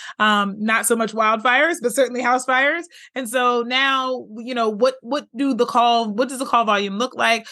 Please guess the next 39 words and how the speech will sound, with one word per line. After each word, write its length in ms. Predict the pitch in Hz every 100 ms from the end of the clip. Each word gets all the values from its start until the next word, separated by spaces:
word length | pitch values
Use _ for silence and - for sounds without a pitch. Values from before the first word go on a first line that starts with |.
| - -
What's 260 | 247 220
needed? 400 | 220 220 254 285
And 120 | 254
how 160 | 214 220
can 120 | 254
we 100 | 226
make 200 | 214 196
sure 140 | - 202
that 160 | 202
our 140 | 202 196
responses 560 | 190 - 202 196 202
are 120 | 208
appropriate 520 | 196 269 359 277 226 202
based 260 | 202 202
on 120 | 208
what's 220 | 190 190 196
needed? 420 | 185 - - - - -
Uh, 180 | 214 220
we're 200 | 233 254
also 260 | 247 240 240
working 360 | 233 226 226
on, 440 | 214 214 214 208 196
we 100 | 226
have 140 | 214 208
an 100 | 208
initiative 440 | 208 208 208 196
called 200 | 208 196
California 460 | 214 214 214 208 196
covid 260 | 208 190
Justice, 560 | 196 247 - 277 302 - - - _
which 280 | 247 208 214
was 520 | 226 214 208 208 -
started 420 | - 226 220 208
in 100 | 208
response 520 | 202 - 196 190 -
to 380 | - 202 196 196
the, 120 | 185 180
the 260 | 202 202
pandemic, 640 | 196 214 196 196 262 339